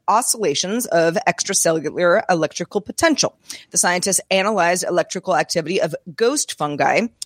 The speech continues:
enoki fungi, and split gill fungi. They assumed that the spikes were used to communicate in a mycelial network and grouped the spikes into words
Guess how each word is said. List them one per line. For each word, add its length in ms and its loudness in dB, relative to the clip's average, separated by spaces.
enoki 400 -2
fungi, 560 0
and 160 -6
split 460 -2
gill 460 -2
fungi. 460 -6
They 100 2
assumed 340 2
that 100 -8
the 80 0
spikes 380 0
were 80 0
used 240 -4
to 60 -6
communicate 640 0
in 160 -4
a 400 -2
mycelial 1000 0
network 540 0
and 380 0
grouped 220 -4
the 60 -2
spikes 420 0
into 240 -6
words 460 0